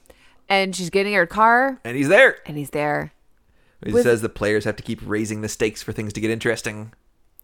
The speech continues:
Speaker 1: In a South African accent? Is that his normal accent?
Speaker 2: I said, "I've met plenty of Egyptians. None of them ever had an accent like that."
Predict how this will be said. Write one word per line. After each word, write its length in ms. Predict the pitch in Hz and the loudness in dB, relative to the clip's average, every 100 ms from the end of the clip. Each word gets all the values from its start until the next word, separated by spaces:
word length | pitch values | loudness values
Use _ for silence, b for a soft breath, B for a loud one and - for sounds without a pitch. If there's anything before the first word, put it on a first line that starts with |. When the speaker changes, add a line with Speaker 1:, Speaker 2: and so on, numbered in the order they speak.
| - | -6
Speaker 1:
In 100 | 208 | 0
a 180 | 196 190 _ - | 0 0 _ -6
South 320 | - 170 277 | 2 2 2
African 360 | 277 320 311 233 | -2 -2 -2 -4
accent? 420 | 262 - 453 - - | -4 -4 -6 -6 -4
Is 160 | 254 | 0
that 100 | 302 | 0
his 180 | 381 359 | 0 -2
normal 300 | 214 208 392 480 | -2 -2 -2 -4
accent? 260 | - 508 494 | -6 -4 0
Speaker 2:
I 180 | 107 113 | 0 0
said, 440 | - 135 139 139 _ _ - | -2 2 2 2 _ _ -6
"I've 200 | 104 113 | -2 0
met 180 | 151 - | 0 0
plenty 200 | 165 185 | 0 0
of 60 | 175 | 0
Egyptians. 680 | 233 254 214 214 214 - _ _ | -2 -4 -4 -4 -6 -10 _ _
None 180 | 117 139 | 0 4
of 60 | 160 | 8
them 160 | 160 | 10
ever 180 | 175 170 | 10 8
had 140 | 180 165 | 8 8
an 40 | |
accent 280 | 175 214 190 | 8 6 4
like 140 | 180 | 4
that." 360 | 196 190 151 | 6 6 4